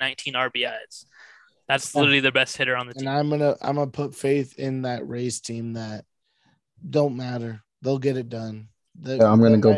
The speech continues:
Speaker 2: make a
Speaker 3: pretenders.
Speaker 2: move.
Speaker 1: Oh my God. Guess who leads the Rays in home runs?
Speaker 2: Ji-Man Choi.
Speaker 1: Kevin Kiermaier. You ever heard of that guy?
Speaker 2: Kiermaier? Yes.
Speaker 3: Center fielder.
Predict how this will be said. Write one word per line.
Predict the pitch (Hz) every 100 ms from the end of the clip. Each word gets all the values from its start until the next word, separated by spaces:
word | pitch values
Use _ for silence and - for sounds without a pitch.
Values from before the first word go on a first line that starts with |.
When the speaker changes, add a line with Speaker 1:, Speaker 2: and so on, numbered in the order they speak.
| 113
Speaker 2:
make |
a |
Speaker 3:
pretenders. | 95 - 104 101 101 147 151 151
Speaker 2:
move. | 160 139 _ _ _ _ _ _
Speaker 1:
Oh | 180
my | 147
God. | - 135 135 131
Guess | 165 160
who | 180
leads | 156 147
the | 139
Rays | 135 139 131
in | 131
home | 131 123
runs? | 123 117 - - - - - - - - - - - - - - - -
Speaker 2:
Ji-Man | 156 156 147 147
Choi. | 135 135 127 120 110 _ _ _ _ -
Speaker 1:
Kevin | 156 160 156
Kiermaier. | - 147 139 123 117 - - _ _ _ -
You | 131
ever | 151
heard | -
of | 175
that | 139 190
guy? | 175 185
Speaker 2:
Kiermaier? | 208 - _ _ _
Yes. | 127 123 127 120 - - - _ _ _
Speaker 3:
Center | - 113 107
fielder. | 104 107 107 127 131 131